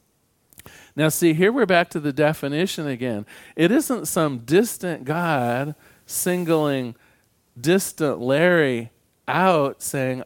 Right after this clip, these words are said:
"I will give to Larry 'cause I'm part of God." If God is everything, that includes to me. So why wouldn't God give to itself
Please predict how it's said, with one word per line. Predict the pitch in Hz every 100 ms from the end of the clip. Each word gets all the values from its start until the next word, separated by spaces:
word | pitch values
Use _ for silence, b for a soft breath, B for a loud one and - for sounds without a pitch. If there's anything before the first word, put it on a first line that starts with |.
| -
"I | 139
will | 160 143 117
give | 113 151 165 151 -
to | - 131 110
Larry | 120 185 170 104 117 135 b b b b -
'cause | 170 202
I'm | 240 233
part | - 247 302
of | 277
God." | 214 143 110 - B B B
If | 147
God | 185 202
is | 196 165
everything, | 214 269 - 175
that | 156 147
includes | 143 - 214 254 -
to | 190
me. | 160 107 - b b b b
So | - 165
why | 175 196 190
wouldn't | 175 151 180 247 220 160
God | 180 190 175 139 143 - b b b -
give | 143 190 185 -
to | - 185 160 -
itself | 160 123 - - - 190 208 143 123 151 - - -